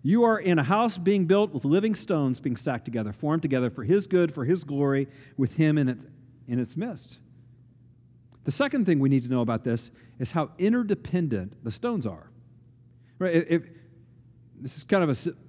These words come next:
hard thing to put our minds around, but, like, think of yourself as a rock in a wall. <laughs> You are dependent on the rocks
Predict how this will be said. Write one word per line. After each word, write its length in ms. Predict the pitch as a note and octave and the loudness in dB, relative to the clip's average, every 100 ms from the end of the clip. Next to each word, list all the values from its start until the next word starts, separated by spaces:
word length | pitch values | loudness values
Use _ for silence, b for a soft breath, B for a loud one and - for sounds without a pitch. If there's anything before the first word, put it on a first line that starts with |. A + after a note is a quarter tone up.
| - | -8
hard 340 | - A3+ F#3+ | 0 0 4
thing 160 | G#3 F3+ | 2 2
to 80 | D3+ | 2
put 140 | F#3+ | 2
our 100 | D#3 | 2
minds 400 | C3 F3 A3+ D3 - - - - | 0 -2 -2 -6 -14 -20 -18 -4
around, 320 | C3+ C3+ C#3+ | 0 0 0
but, 100 | D#3+ | 0
like, 300 | C#3+ A#2 - | 0 -2 -4
think 220 | - A#3 | -2 0
of 100 | A#3 | 0
yourself 380 | G#3 D3+ F3 E3 | 0 0 0 0
as 100 | D3+ | 0
a 40 | |
rock 380 | D3+ D#3+ B2+ A2 | 2 2 0 -2
in 80 | C3 | -2
a 40 | |
wall. 540 | B2 D3 B2+ - A2 - | -2 -4 -4 -4 -6 -8
<laughs> 100 | - b b b b b b | -20 b b b b b b
You 200 | D#3+ A#3 | 0 2
are 60 | C#4 | 4
dependent 560 | A#3 - B3 G#3 F#3 - | 2 4 4 6 2 2
on 120 | E3+ | 2
the 80 | E3+ | 4
rocks 540 | F#3+ G3+ G3+ - - | 2 0 -2 -12 -16